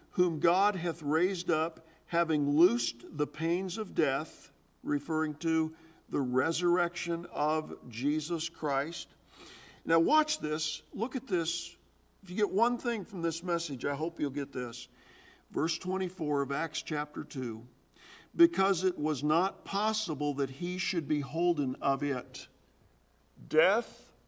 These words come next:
the grave could not keep, could not hold Jesus Christ. Now, why is that? Well,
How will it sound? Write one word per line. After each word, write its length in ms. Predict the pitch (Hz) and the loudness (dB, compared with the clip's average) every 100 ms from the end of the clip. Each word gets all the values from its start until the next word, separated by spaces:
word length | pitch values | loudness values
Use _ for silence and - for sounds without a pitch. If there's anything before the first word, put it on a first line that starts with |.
| _ _ 170 | _ _ -4
the 140 | 147 | -4
grave 640 | 123 143 151 175 190 185 | 0 2 2 2 -2 -4
could 280 | - 143 127 | -8 -6 -4
not 460 | 127 143 185 - - _ _ | -2 -2 -2 -6 -20 _ _
keep, 520 | - 175 170 196 - - _ _ _ _ _ _ _ - | -8 -2 -2 -4 -14 -20 _ _ _ _ _ _ _ -4
could 280 | 160 131 | 0 2
not 260 | 139 151 165 | 2 2 0
hold 360 | 123 156 151 123 | -2 -2 -2 -2
Jesus 480 | 135 131 127 120 | -4 -2 -4 -12
Christ. 440 | - 143 123 123 - | -8 -8 -8 -10 -8
Now, 120 | 135 | -6
why 240 | 131 131 | -4 -4
is 240 | 127 135 - | -4 -8 -10
that? 240 | 117 113 - _ _ _ _ _ _ _ _ _ - - - - _ | -14 -14 -20 _ _ _ _ _ _ _ _ _ -20 -20 -20 -20 _
Well, 360 | 190 208 - | 4 6 4